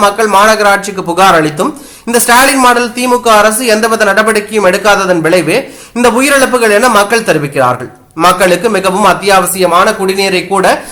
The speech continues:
சுகாதாரமாக அளிக்க முடியாத அரசு இருந்து என்ன பயன்? இந்த பொம்மை முதலமைச்சரை பார்த்து நான் கேட்கிறேன், அவர் பொறுப்பேற்ற நாள் முதல் தமிழ்நாட்டில் அரசு என்று ஒன்று செயல்படுகிறதா, இல்லையா? ஆட்சிக்கு வருவதற்கு முன்பு மனுக்களை வாங்கி ஒரு பெட்டியில் போட்டார். இதனை நான் ஆட்சிக்கு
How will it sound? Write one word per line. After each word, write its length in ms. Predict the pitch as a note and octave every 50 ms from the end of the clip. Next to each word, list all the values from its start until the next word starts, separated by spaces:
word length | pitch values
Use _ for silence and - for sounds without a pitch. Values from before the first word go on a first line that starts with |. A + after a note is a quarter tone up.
| - - - -
சுகாதாரமாக 760 | C4+ C4 C4+ C#4+ C#4 C4+ C4+ B3+ B3+ B3 A3+ A#3 A#3+ A#3+ B3+ A#3+ G#3+
அளிக்க 240 | G#3+ A#3+ A3 B3+ A#3
முடியாத 400 | A3 A3 G#3+ A3 G#3+ G#3 G#3 G3+ F#3 F3+ F#3+
அரசு 240 | G3+ A3 A3 - A3+ G3+
இருந்து 220 | G3 A3 A#3 A3 A3 F#3+ E3+
என்ன 120 | F#3 F#3 F3 F3
பயன்? 220 | D3 A#2+ A#2 - - - - - - - - G#3+
இந்த 100 | A3 A#3 A3
பொம்மை 240 | B3 B3+ C4+ D4 C#4+ C4
முதலமைச்சரை 500 | B3 A#3+ B3 B3 A#3+ A#3+ A#3 A#3 A3+ A3+ G#3+ - A3
பார்த்து 280 | G#3+ G#3+ G#3+ A#3 A3+
நான் 160 | G#3+ G3 G3 F#3+ F#3+
கேட்கிறேன், 460 | F#3+ F#3+ F#3+ F#3+ F3 D#3+ F3 A#3+ - - - - - - - G3+
அவர் 160 | A3 A#3+ A#3+ A3+ A#3
பொறுப்பேற்ற 460 | A#3+ C4 D4 A#3+ C4+ B3+ B3+ B3 B3+ A#3+
நாள் 200 | A3 A3 A3+ A3 G#3+
முதல் 200 | G#3+ A#3 B3+ B3+ -
தமிழ்நாட்டில் 540 | - F#3+ A3+ A#3 A#3 A3+ A3 A3 A3 A3+ G3+ F3+ F#3
அரசு 240 | G#3 A#3 A3+ A#3 A#3+ G#3+
என்று 160 | G#3 G3+ G3 F#3+ G3
ஒன்று 180 | G3 F#3 F3+ F#3 F3+
செயல்படுகிறதா, 680 | F3 G3+ A3 A3 G#3+ G3+ F#3+ G3+ F#3+ F#3+ F#3+ G#3 G#3+ F#3 D#3
இல்லையா? 300 | D3+ C#3+ C3 B2 A#2+ A2 - - - _ _ _ _ _ - D3+ E3+
ஆட்சிக்கு 340 | F#3+ G3+ - A3 G#3 - G3 F3+
வருவதற்கு 420 | F#3+ G3 F#3+ G3+ F#3+ F#3+ F#3 F#3 F#3 E3+
முன்பு 240 | F3+ F#3 F#3+ A3 A#3+ G#3 F#3
மனுக்களை 400 | F#3+ G#3+ G#3+ G#3+ G#3 G3 G3 F3+ E3+ F3
வாங்கி 240 | F#3 G3 G#3 A3+ G#3+ G#3
ஒரு 100 | G3 F3+ E3+
பெட்டியில் 420 | F#3+ F#3 F#3 A3 G#3 F#3 E3 D3 -
போட்டார். 340 | C#3+ C3 A#2+ C3 G#2+ - - - - - - - -
இதனை 280 | G3+ G#3+ A#3 A#3 A#3 A3+ A3+
நான் 200 | G#3+ G#3+ G#3 G3 G#3
ஆட்சிக்கு 340 | A#3+ A#3+ - C4+ A#3+ B3+